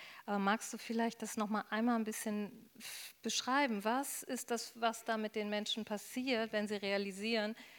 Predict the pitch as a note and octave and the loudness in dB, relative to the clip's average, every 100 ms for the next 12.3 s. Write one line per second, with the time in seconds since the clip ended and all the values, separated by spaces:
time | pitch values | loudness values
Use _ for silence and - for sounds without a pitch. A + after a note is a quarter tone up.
0 | - - - A3 A3 G3+ G3+ - A3 G#3+ | -20 -20 -6 -6 -4 -4 -4 -4 -2 0
1 | F#3 G#3 G#3 A3+ G#3+ G3+ - G#3 G3 G#3 | 0 2 4 4 2 -2 -4 -4 -4 -2
2 | A#3 B3+ G#3+ G3 G3 G3+ - G#3 G#3 G3 | -2 0 -2 -2 -4 -4 -8 -4 -2 0
3 | - A#3 G#3+ - G3 G3 G3+ G#3 - G3 | 2 2 2 0 0 0 -2 -4 -4 0
4 | G3 G3 - - - - F#3+ G#3 G#3 G3+ | 0 -2 -10 -20 -20 -8 -4 -4 -4 -6
5 | G3+ G3 G#3+ A3 G#3+ G#3+ A#3 A3 G3+ - | -6 -6 -6 -6 -6 -6 -4 -4 -4 -10
6 | G#3 F#3+ F#3+ G3 G3 G3+ G3 - G#3+ - | -12 -10 -10 -8 -8 -10 -12 -12 -14 -12
7 | - - G#3+ A3 G#3+ G#3 - A#3+ G3+ - | -20 -16 -16 -10 -10 -12 -12 -10 -10 -16
8 | - A3+ - F4 F4 F3+ - G3+ G#3+ G#3+ | -14 -14 -8 -8 -6 -10 -10 -10 -6 4
9 | A#3 B3 - F#3 F3 - G3 - F3 E3+ | 4 4 -4 -4 -4 -6 -6 -4 2 4
10 | E3+ F3+ F3+ - - - - - A3 - | 4 0 -10 -12 -18 -20 -18 -2 -2 -2
11 | - A#3 A#3+ A3 - B3 G#3+ G3 F#3 F3+ | 2 2 2 -2 0 2 2 2 0 -2
12 | F#3+ - G#3+ | -2 -4 -8